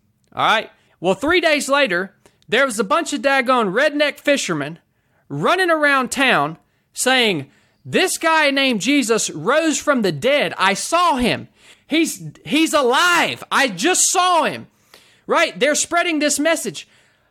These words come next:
Let me ask you this. Why in the crap did the, the, the Roman government or the Jews,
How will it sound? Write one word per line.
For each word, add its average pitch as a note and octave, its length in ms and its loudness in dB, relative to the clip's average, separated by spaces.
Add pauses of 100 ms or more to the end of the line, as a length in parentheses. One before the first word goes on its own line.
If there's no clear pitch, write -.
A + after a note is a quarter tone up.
(200)
Let A#4+ 240 0
me A#4 140 2
ask D#4 340 0
you C#4+ 120 0
this. D#3 440 -2 (680)
Why F#4+ 640 0
in B3+ 260 2
the A3 200 -2
crap F3+ 640 0 (800)
did G#3 240 -2
the, A3 260 -2 (100)
the, F3+ 360 0
the F3 220 0
Roman D4 540 0
government C#4 600 -2
or D4+ 240 0
the F4 100 0
Jews, G3+ 560 -4